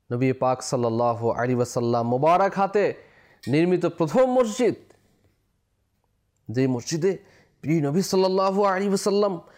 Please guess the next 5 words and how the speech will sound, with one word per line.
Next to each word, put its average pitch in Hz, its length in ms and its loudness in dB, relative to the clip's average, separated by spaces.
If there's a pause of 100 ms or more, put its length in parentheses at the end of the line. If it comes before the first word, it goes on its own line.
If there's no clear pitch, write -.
(180)
তাশরিফ 220 440 0
এনেছেন, 190 520 -2 (460)
নামাজ 208 440 0
আদায় 214 220 0
করেছেন। 202 560 0